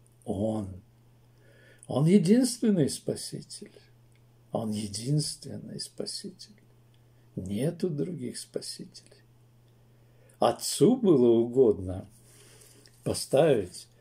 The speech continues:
Его, Иисуса, Своего Сына, которого Он принёс в жертву,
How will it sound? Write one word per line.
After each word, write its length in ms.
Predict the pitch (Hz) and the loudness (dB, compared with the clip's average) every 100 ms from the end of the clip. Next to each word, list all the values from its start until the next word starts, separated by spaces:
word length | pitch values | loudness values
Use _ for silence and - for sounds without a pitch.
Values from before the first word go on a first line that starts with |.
| - - - - | -20 -20 -10 -4
Его, 680 | 113 107 98 131 196 - - - - | 0 0 6 6 6 2 -4 -8 -2
Иисуса, 760 | 107 101 - 107 101 - - - - - - - - - - _ _ | -2 -2 -2 -2 -2 -6 -12 -16 -20 -20 -18 -16 -18 -20 -20 _ _
Своего 480 | - 107 110 107 98 | -2 4 6 6 4
Сына, 680 | - - 131 127 104 90 - - - - - _ _ _ _ _ _ _ _ _ _ _ _ _ _ _ _ _ _ _ _ - _ | 0 0 2 2 0 -2 -8 -20 -20 -20 -20 _ _ _ _ _ _ _ _ _ _ _ _ _ _ _ _ _ _ _ _ -20 _
которого 460 | 117 139 120 107 | 2 4 6 6
Он 160 | 107 98 | 4 0
принёс 520 | - 117 113 107 98 | -2 -2 0 -2 -4
в 100 | 98 | -6
жертву, 760 | 92 92 101 87 - 127 110 | -4 0 0 -2 -14 -16 -16